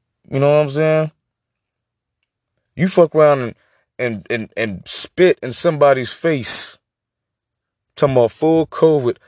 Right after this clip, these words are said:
full goddamn flu, full H I V, whatever the fuck disease you have, just hawk up a goddamn loogie and spit in somebody's face. How the fuck you gonna tell that person who got spat in the face how to react? You know what I'm saying?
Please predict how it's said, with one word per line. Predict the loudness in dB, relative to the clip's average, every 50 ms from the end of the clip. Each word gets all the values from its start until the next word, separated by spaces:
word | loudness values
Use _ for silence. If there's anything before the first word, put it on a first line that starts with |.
| _ _ _
full | _ -4 -2 -2 -2 0
goddamn | 2 4 6 6 4 4 2 -2 -2 -4
flu, | -6 -6 -6 -6 -6 -6
full | -4 -2 -2 0 2 2 2
H | 0 0 0 2
I | 2 2 2 2
V, | 0 -4 -6 -6
whatever | -4 -2 0 0 0 0 -2 -6
the | -10
fuck | -6 -2 -2 -2 -2
disease | -2 -8 -8 -8 -8 -8 -8 -8
you | -6 -2
have, | 0 2 2 2 2 0 -4 _ _ -20 -20 -20 _ _
just | -2 -2 -2 -2 -4 -12 _ _ _ _
hawk | -12 0 2 4 4 4 4 2
up | 0 0 0
a | -4
goddamn | -4 -2 0 0 0 0 0 -2 -4 -4
loogie | -4 -4 -4 -4 -4 -4
and | -4 -4
spit | -4 -4 -2 -2 -2
in | -2
somebody's | -2 -4 -6 0 2 2 2 2 0 -4
face. | -4 -4 -4
How | -2 -2 -2
the | -2 -2
fuck | -2 -2 -2 -2 -2
you | -4
gonna | -6 -6 -6 -4
tell | -2 -2 0 0 2
that | 2 0 0 0
person | -2 -4 -2 -2 -4 -6
who | -6 -2
got | 2 2 2 2 0 -6 -18 -20 -20 _
spat | _ -12 -12 0 2 4 4 4 2
in | -2 -8
the | -6
face | -2 -2 -2 -2 0
how | -2 -2
to | -2 -2
react? | -6 -6 -6 -4 -4 -4 -4 -6 _ _ _ _ _ _ _ _ _ _ _ _ _ _ _ _ _ _ _ _ _ _ _ _ _ _ _ _ _ _ _ _ _ _ _ _ _ _ _ _ _ _ _ _ _ _ _ _ _ _ _ _ _ _ _ _ _ _ _ _ _ _ _ _ _ _ _ _ _ _ _ _ _ _ _ _ _ _ _ _ _ _ _ _ _ _ _ _ _ _ _
You | -2
know | 0 2 2
what | 2
I'm | 0
saying? | 0 -2 0 0 0 0 -2 -4